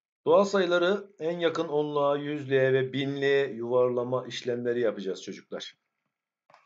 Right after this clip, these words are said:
Bakın, işlemlerin sonuçlarını kolay tahmin edebilmek için sayıları en yakın onluğa, yüzlüğe veya binliğe yuvarlayabiliriz.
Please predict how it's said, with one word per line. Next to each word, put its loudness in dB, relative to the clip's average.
Bakın, -4
işlemlerin 2
sonuçlarını -2
kolay 0
tahmin -4
edebilmek -4
için -6
sayıları 0
en -2
yakın -4
onluğa, 0
yüzlüğe -2
veya 2
binliğe 0
yuvarlayabiliriz. -2